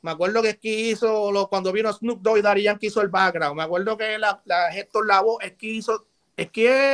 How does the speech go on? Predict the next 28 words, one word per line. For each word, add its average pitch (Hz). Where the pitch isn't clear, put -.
te 220
digo, 247
era 185
una 226
de 220
las 208
personas 202
live. 147
Lo 147
único 208
que 226
yo 226
digo 233
diferente 220
es 156
que -
Esquí, 180
sí, 160
tiene 160
un 185
nombre, 196
una 165
historia 190
en 190
Puerto 202
Rico, 190
pero 147
el 139